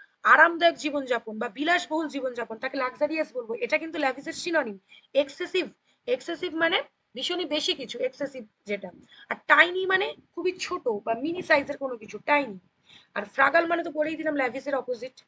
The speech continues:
কোশ্চেন নাম্বার নাইনে দেখো কি রয়েছে, "Small desert animals burrow underground across the days and come out only at night।"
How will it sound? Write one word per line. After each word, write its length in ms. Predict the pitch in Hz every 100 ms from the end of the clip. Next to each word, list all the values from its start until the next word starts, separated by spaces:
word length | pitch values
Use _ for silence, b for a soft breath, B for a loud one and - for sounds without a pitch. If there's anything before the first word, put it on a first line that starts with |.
| _ _ _ -
কোশ্চেন 220 | - 196
নাম্বার 200 | 330 330
নাইনে 240 | 294 285 220
দেখো 200 | 330 330
কি 160 | 339
রয়েছে, 360 | 302 254 - 202 _ b - -
"Small 260 | 294 339 339
desert 260 | 320 330 320 285
animals 380 | 311 294 220 233 - _ _ _ 196
burrow 340 | 247 277 254 226 - - 233
underground 540 | 269 311 277 320 330 - 226
across 280 | 240 302 330 330
the 80 | 330
days 160 | 330 330 -
and 160 | 277 285 254
come 160 | 254 269
out 140 | 302 - -
only 280 | 254 277 285
at 160 | 269 226
night।" 160 | 190